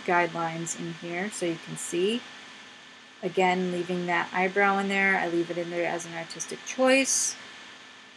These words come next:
Typically, you would not see a person's eyebrow through their hair. So there's Amy with an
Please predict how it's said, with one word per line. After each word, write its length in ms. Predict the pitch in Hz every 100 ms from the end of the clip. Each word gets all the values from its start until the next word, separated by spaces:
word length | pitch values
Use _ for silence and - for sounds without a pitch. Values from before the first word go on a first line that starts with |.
| - -
Typically, 420 | 196 196 185 185
you 100 | 175
would 120 | 180
not 200 | 180 180
see 260 | - 180 -
a 60 |
person's 440 | 160 175 170 175 -
eyebrow 320 | 175 - -
through 220 | - -
their 100 | -
hair. 320 | - - - - - - - - - - - - - - -
So 380 | - 202 190 190
there's 480 | 180 202 196 190 196
Amy 340 | 196 196 190
with 280 | 180 175 -
an 120 | 175